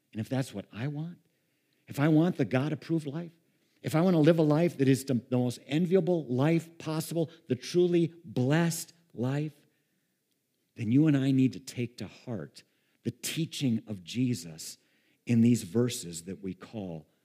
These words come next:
the Beatitudes. We need to take these things and do all that we can to live them out, flesh them out, put them into practice in our daily lives. And so let me close this morning with just a couple of kind of practical thoughts.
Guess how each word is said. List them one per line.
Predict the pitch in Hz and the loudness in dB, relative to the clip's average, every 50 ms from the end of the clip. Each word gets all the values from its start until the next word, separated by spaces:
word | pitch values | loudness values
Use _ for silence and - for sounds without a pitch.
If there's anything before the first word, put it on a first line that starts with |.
| _ _ _ _ | _ _ _ _
the | - | -14
Beatitudes. | 80 90 90 90 95 92 92 82 - - - - - _ - - _ _ _ _ _ _ _ _ - | -10 -8 -6 -6 -6 -6 -8 -10 -12 -14 -18 -20 -20 _ -20 -20 _ _ _ _ _ _ _ _ 0
We | 127 147 180 | 2 4 6
need | 196 190 156 | 6 6 4
to | 151 | 2
take | 120 - - 147 165 165 165 | -2 -4 -2 0 -2 0 2
these | - 156 151 147 - - | 4 4 4 4 2 0
things | 156 151 151 143 | 0 2 2 0
and | - - 127 113 | 0 -2 -4 -2
do | 120 123 - - | -2 -4 -6 -8
all | - 139 151 165 165 | -8 -6 -4 -4 -2
that | 135 160 135 | -2 -4 -4
we | 123 135 139 131 | -2 -2 -2 -2
can | - - 127 143 143 139 120 98 - _ _ _ _ - | -2 -4 -4 -2 -2 -2 -2 -4 -6 _ _ _ _ -8
to | - 131 | -4 -4
live | 120 117 120 160 175 160 151 135 | -2 2 2 2 2 2 0 -2
them | 139 120 113 - | -2 -2 -2 -4
out, | 98 98 101 - - | -6 -8 -8 -8 -10
flesh | - - - - 165 180 180 - - | -12 -14 -10 -6 -4 -4 -4 -6 -8
them | - 143 127 117 117 - | -6 -4 -4 -4 -4 -6
out, | 98 95 92 - - _ _ _ _ | -8 -8 -8 -10 -12 _ _ _ _
put | - - 185 - | -6 -4 -4 -2
them | 165 160 151 | -2 -2 -2
into | - 147 143 - 143 131 | 0 0 0 0 -2 -4
practice | - - - - - 165 175 185 196 - _ _ - 104 80 - - - - - _ _ _ _ _ _ _ _ _ _ | -8 -10 -18 -12 -8 -6 -6 -6 -6 -8 _ _ -14 -14 -12 -12 -14 -16 -16 -18 _ _ _ _ _ _ _ _ _ _
in | 127 135 | -4 0
our | 139 147 | 0 0
daily | 135 127 139 147 147 135 135 | 2 2 2 2 4 4 4
lives. | 127 120 110 107 87 78 - - - _ _ _ _ _ _ _ _ _ _ - | 4 2 2 -2 -4 -8 -12 -16 -20 _ _ _ _ _ _ _ _ _ _ -6
And | 151 | -4
so | - 190 | 0 2
let | 180 196 214 | 6 8 8
me | 233 226 | 8 8
close | 233 - 185 175 180 175 123 | 6 4 4 4 4 4 2
this | 151 131 - 156 | -2 -4 -2 0
morning | 147 151 156 156 135 | 2 2 4 4 4
with | 123 117 - | 2 2 0
just | 160 165 - - | -2 -2 -2 -4
a | 147 | -6
couple | - - 185 - 220 | -6 -6 -4 -2 -2
of | 196 147 | -2 -2
kind | - 156 147 131 | -2 -2 -2 -2
of | 104 - - _ _ | -4 -6 -10 _ _
practical | - - - 170 170 170 170 - - 127 127 | -12 -6 -4 -2 -2 -2 -4 -6 -8 -8 -8
thoughts. | - - 120 92 69 67 - - - | -6 -6 -8 -10 -10 -12 -16 -18 -18